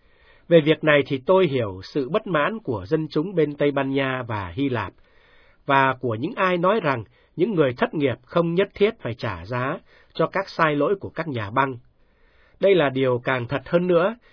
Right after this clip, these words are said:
khi chúng ta nghĩ rằng các chương trình khắc khổ thắt lưng buộc bụng áp đặt ngày nay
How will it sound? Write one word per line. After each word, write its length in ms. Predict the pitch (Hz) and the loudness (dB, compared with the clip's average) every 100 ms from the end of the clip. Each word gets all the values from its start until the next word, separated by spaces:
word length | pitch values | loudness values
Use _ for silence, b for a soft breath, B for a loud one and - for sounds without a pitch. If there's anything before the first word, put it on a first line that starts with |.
| b b | b b
khi 160 | - 180 | -2 2
chúng 160 | 208 220 | 0 2
ta 180 | 190 | 0
nghĩ 240 | 180 208 220 | 2 0 0
rằng 240 | 143 123 | -2 -4
các 140 | 113 208 | -6 -6
chương 200 | - 185 | 0 0
trình 220 | 170 131 | 0 -4
khắc 240 | 113 226 - | -2 -4 -4
khổ 340 | - 117 92 - | -2 -2 -2 -8
thắt 200 | - - | -8 -2
lưng 220 | 185 180 | 0 2
buộc 240 | 147 117 | 0 0
bụng 200 | 143 135 131 b b b | 0 -2 -2 b b b
áp 240 | b 196 214 | b 0 0
đặt 180 | 147 123 | -6 -6
ngày 260 | 120 113 104 | -6 -6 -2
nay 300 | 147 151 | 0 0